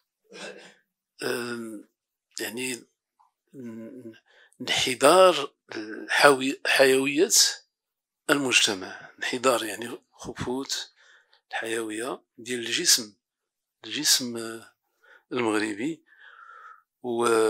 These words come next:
وهاد المسألة هادي، آه،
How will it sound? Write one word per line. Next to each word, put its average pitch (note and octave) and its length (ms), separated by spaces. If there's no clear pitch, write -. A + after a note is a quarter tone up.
وهاد A2+ 460
المسألة A2 760
هادي، A2 320
آه، A#2 720